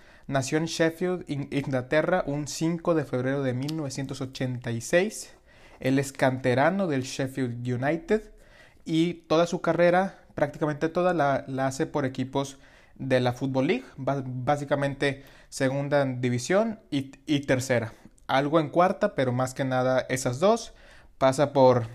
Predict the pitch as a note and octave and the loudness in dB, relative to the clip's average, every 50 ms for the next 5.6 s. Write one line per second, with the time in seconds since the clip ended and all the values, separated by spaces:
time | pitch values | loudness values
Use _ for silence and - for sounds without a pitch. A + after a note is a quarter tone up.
0 | - - - _ _ _ _ _ _ _ _ - - - - C3+ C3 C3 B2+ B2 | -16 -20 -20 _ _ _ _ _ _ _ _ -20 -12 -2 0 2 4 4 2 2
1 | B2+ B2+ C3 C3 C3 C3 - - - C#3+ C3+ C3 B2+ B2+ C#3 C3+ B2+ B2+ B2 B2+ | 4 4 4 4 4 0 -4 -4 -2 0 0 0 0 0 0 2 2 2 2 2
2 | B2 B2+ B2+ C3 B2+ A#2 B2 B2 A#2+ A#2 A#2 A#2+ A#2 A2+ - B2 B2 A#2+ B2 C3 | 4 4 6 6 4 4 0 0 0 -2 -2 -4 -4 -6 -6 -8 -8 -2 2 2
3 | B2+ B2 B2+ C3 C3 B2+ B2 A#2+ A#2 A2+ A#2 A2+ A2 - - - B2+ A#2 A#2 A#2 | 2 2 2 0 -2 -2 0 -2 -2 -2 -2 -4 -6 -8 -10 -8 -6 -6 -4 -4
4 | A2+ A#2 A#2 A#2 A#2 A#2 C3+ C#3+ E3 F3+ F3+ F#3 F#3+ F#3+ F#3+ F#3 - - - _ | -4 -4 -4 -4 -4 0 2 4 4 4 4 2 0 0 -2 -2 -6 -12 -18 _
5 | - - - - - - - C3 B2 A#2+ A#2 | -20 -20 -20 -20 -20 -8 -4 -2 -2 -2 -2